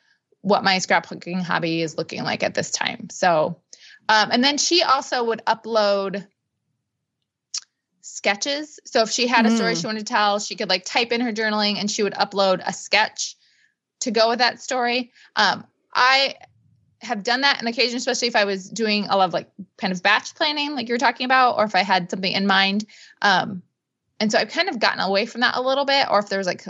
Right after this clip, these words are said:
Speaker 1: I knew I wanted to use a particular photo with it. But when I have done that in the past, I found that very successful as well,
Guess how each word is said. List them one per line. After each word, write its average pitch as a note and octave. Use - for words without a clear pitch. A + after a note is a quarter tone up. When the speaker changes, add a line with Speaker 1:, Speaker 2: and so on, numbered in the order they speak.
Speaker 1:
I G#3
knew G#3
I G3+
wanted F#3+
to G3
use F#3
a F#3
particular G3+
photo G#3+
with A3+
it. A3+
But G3+
when A3+
I A#3
have A#3+
done G#3+
that G3
in G#3
the G3+
past, F#3+
I F#3
found F3
that -
very E3
successful -
as E3
well, -